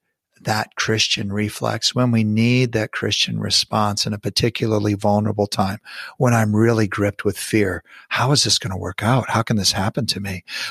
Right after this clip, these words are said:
When I'm really gripped with unforgiveness, that was downright cruel and unjust and unfair. When there is a pain of loss that won't go away, that's just devastating,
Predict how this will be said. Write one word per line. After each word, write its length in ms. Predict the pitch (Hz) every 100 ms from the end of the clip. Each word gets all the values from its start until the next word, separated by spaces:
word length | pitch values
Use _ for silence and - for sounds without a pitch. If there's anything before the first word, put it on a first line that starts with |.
| -
When 120 | 120
I'm 200 | 113 107
really 300 | 120 127 117
gripped 340 | 107 113 -
with 160 | 120 - 110
unforgiveness, 720 | 110 - 101 113 104 104 -
that 220 | 127 139
was 180 | 104 -
downright 580 | 110 107 123 110 107 -
cruel 460 | - 131 123 120
and 80 | 104
unjust 520 | 101 104 110 104 -
and 100 | 113
unfair. 560 | 101 101 117 110 101 92 - - - - - - -
When 420 | 123 117 147 135
there 200 | 117 127
is 260 | 123 110
a 60 | 98
pain 440 | - - 135 131
of 140 | 113 98
loss 480 | 107 117 120 104 -
that 240 | 117 -
won't 220 | 110 110
go 180 | - 101
away, 580 | 98 104 120 113 98 95
that's 180 | - 104
just 280 | - 107 -
devastating, 760 | 110 117 110 - 107 98 98